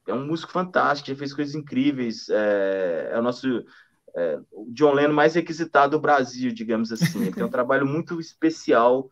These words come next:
Speaker 1: de muito amor com os Beatles. Então é um cara
Speaker 2: Legal.
Speaker 1: muito apaixonado pelos Beatles,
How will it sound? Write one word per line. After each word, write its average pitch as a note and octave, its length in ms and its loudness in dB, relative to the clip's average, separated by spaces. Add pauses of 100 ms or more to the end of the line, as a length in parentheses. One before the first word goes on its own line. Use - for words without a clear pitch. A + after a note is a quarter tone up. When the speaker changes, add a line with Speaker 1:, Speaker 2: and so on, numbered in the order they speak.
(260)
Speaker 1:
de A2+ 160 -10
muito D3+ 280 -2
amor C3+ 340 0
com D#3 160 -4
os D3+ 120 -8
Beatles. - 800 -8
Então - 160 -4
é C3+ 120 0
um C#3 40 -8
cara C#3+ 300 -4
Speaker 2:
Legal. B2+ 260 -6
Speaker 1:
muito D#3 240 -6
apaixonado C#3 480 -4
pelos C3 240 -6
Beatles, C#3+ 480 -6